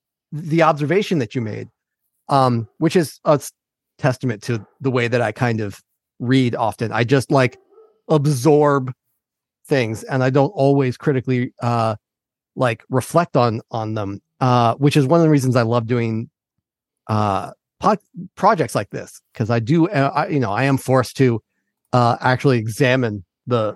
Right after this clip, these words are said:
the works I'm, I'm taking in, and it's been really rewarding.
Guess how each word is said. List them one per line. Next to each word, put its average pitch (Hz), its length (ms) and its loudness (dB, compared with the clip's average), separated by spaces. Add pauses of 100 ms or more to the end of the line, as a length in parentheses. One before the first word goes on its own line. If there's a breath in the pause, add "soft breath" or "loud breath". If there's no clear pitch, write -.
the 135 100 -2
works 120 340 -4
I'm, 110 260 -2
I'm 107 160 -6
taking 107 320 -6
in, 127 240 -2
and - 180 -10
it's 104 140 -10
been 113 160 -4
really 110 200 -2
rewarding. 104 520 -4